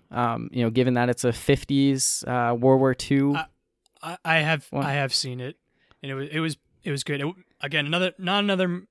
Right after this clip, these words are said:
Speaker 2: not a movie in my top five, but I, I liked it, and <laughs> I, my favorite part is actually the ending.
Speaker 1: Oh, the
Speaker 2: where
Speaker 1: ending is, it's, it's
Speaker 2: the ver-,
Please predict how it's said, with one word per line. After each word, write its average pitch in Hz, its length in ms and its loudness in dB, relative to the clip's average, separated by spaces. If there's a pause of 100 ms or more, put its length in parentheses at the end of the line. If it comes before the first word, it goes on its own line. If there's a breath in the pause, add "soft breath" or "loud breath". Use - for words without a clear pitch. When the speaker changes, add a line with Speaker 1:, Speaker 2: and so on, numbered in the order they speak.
(120)
Speaker 2:
not 170 160 -4
a - 20 -2
movie 175 240 -2
in 165 80 -2
my 151 80 -4
top 139 240 -6
five, 139 240 -6
but 135 120 -6
I, 147 260 -10
I 147 120 -4
liked 131 280 -6
it, 143 80 -4
and 139 180 -8
<laughs> - 40 -20
I, 147 180 0
my 165 220 0
favorite 196 320 2
part 160 180 4
is 147 80 0
actually 151 300 0
the 123 180 -6
ending. 127 380 -8 (320)
Speaker 1:
Oh, 180 120 10
the 139 100 8
Speaker 2:
where 135 140 6
Speaker 1:
ending 135 200 6
is, 107 200 -2
it's, 110 260 -4
it's 156 180 2
Speaker 2:
the 143 80 4
ver-, 107 80 6